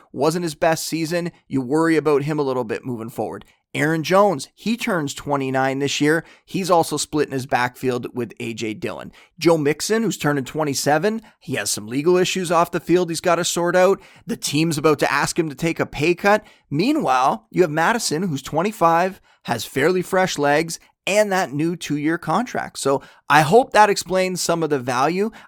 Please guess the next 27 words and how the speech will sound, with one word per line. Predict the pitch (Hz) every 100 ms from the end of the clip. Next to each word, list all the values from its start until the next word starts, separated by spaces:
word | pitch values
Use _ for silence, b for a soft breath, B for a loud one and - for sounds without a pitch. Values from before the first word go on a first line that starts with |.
| -
I | -
don't | 135 214 -
particularly | 196 - 202 196 185 165 135
love | 123 123 165 160
that | 147 147 -
range | 123 127 139 185 175
of | 139
the | 147
dynasty | 127 135 175 - 170
rankings | 165 170 170 196 175
when | 143
it | -
comes | 139 156
to | 156
the | 139
running | 127 135 165
backs, | 175 190 -
but | - 139 -
I | 135
think | - 190 190
Madison | 156 170 180 151
deserves | 143 143 147
to | -
be | 143
above | 127 131 131
those | 131
guys, | 135 139 139